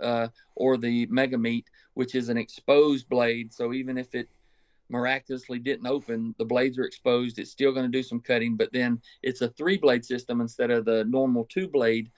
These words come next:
uh, expandable. So you're getting thirty-three percent more cut, slides into place, and, uh, you have large holes. For deer and deer hunting, for the meat and potatoes of the people, that, that's what I would recommend, but of course, you know, if you're a sh-, shorter draw length or lighter poundage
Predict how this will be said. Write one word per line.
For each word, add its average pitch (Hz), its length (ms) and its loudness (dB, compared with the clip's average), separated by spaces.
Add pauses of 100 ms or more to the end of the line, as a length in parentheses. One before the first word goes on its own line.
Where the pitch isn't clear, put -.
(420)
uh, 110 240 0
expandable. 117 640 -2
So - 100 -6
you're 120 160 -2
getting 117 260 -4
thirty-three 127 480 -2
percent - 320 -6
more 117 160 -4
cut, 151 360 0 (320)
slides 123 460 -2
into 117 160 -4
place, 131 560 -6
and, 113 260 -6
uh, 110 100 0
you 110 200 -4
have 110 120 -6 (100)
large 120 300 -6
holes. 113 320 -2 (360)
For 143 140 -2
deer 165 240 2
and 151 80 -2
deer 147 140 6
hunting, 131 380 -4 (640)
for 160 160 0
the 151 60 -4
meat 143 180 0
and 139 100 -14
potatoes 127 440 0
of 120 120 -2
the 113 120 -4
people, 117 500 -4
that, 117 260 -2
that's 120 300 -6
what 113 160 -2
I 113 80 0
would 110 160 -2
recommend, 110 500 -4 (480)
but 127 120 6
of 123 140 2
course, 135 300 -2
you 117 60 -8
know, 117 100 -2
if 113 140 -8
you're 117 200 -2
a 110 40 -6
sh-, - 200 -20
shorter 131 320 -2
draw 127 220 2
length 123 340 0
or 104 160 0
lighter 123 320 2
poundage 123 600 -2